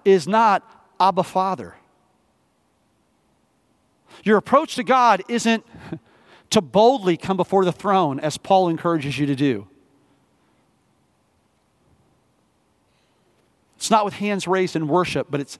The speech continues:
it's hands guarded in fear. Oh, holy smiter, please don't smite me. God, I,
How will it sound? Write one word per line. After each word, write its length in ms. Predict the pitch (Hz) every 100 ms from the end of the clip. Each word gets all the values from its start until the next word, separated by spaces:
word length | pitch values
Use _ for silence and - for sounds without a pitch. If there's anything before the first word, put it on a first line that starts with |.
| -
it's 180 | 143 -
hands 420 | - 185 175 160
guarded 400 | 127 151 156 143
in 120 | 120 117
fear. 340 | - 123 92 _ _ _ _ _ _ _ _ _ _ _ _ _ _ _ _ _ _ _ _ _ -
Oh, 160 | 185 196
holy 260 | 202 196
smiter, 480 | 170 - 175 170 139
please 460 | - 175 170 156 - 143
don't 260 | 156 143 -
smite 320 | - 143 117
me. 180 | 110 95 _ _ _ _ _ _ _ _ _ _ _ _ _ _ _ _ _ _ _ _ _ _ _ _ _
God, 220 | 147 190
I, 120 | 190